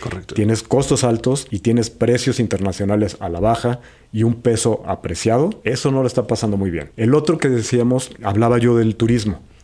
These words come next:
Speaker 2: ¿no? De que vale la pena ahorita salir. Pero entonces, la, el punto contrario a la moneda. Un extranjero
Speaker 1: Claro.
Speaker 2: que quiere venir a México, hoy día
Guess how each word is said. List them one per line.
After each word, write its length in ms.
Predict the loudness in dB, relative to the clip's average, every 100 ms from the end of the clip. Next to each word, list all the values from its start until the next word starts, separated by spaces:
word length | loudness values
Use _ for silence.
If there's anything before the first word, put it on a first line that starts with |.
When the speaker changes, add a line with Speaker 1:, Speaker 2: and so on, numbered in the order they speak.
| -8
Speaker 2:
¿no? 320 | -2 0 -2
De 140 | -6 -6
que 60 |
vale 200 | -2 2
la 180 | 2 2
pena 200 | 2 2
ahorita 260 | 2 2 0
salir. 380 | 0 -2 -2 -4
Pero 140 | -4
entonces, 480 | -2 0 2 0 -2 -10 -20 _
la, 180 | -8 -6
el 40 | -6
punto 480 | -2 0 2 0 0
contrario 400 | -2 -2 -4 -2
a 20 |
la 80 | 0
moneda. 380 | 2 2 2 -2
Un 220 | -2 0
extranjero 560 | 0 0 0 0 0 0
Speaker 1:
Claro. 240 | 0 -2
Speaker 2:
que 60 | -2
quiere 180 | 0 2
venir 240 | 2 2
a 60 | 2
México, 540 | 2 0 -2 -2 -4 -6 -20 -8 0
hoy 160 | 2
día 360 | 2 4 2 0